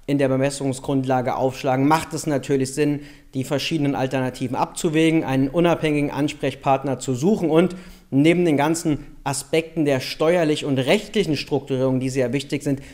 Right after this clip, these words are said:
auch die wirtschaftliche Perspektive nicht zu vergessen. Das sieht beispielsweise so aus, eine Liquiditätsplanung vorzunehmen, also nicht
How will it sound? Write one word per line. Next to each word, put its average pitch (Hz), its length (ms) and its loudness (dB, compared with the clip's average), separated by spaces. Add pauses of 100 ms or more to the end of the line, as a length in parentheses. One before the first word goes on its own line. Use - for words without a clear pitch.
auch - 180 -2
die 135 200 -2
wirtschaftliche 127 560 -4
Perspektive 139 720 -6
nicht 107 260 -6
zu 117 120 -12
vergessen. 165 560 -6 (480)
Das 202 160 2
sieht 220 120 0
beispielsweise 180 680 2
so 143 200 0
aus, 202 300 4
eine 147 320 0 (240)
Liquiditätsplanung 147 1400 0
vorzunehmen, 185 720 2
also 143 240 0
nicht 185 320 2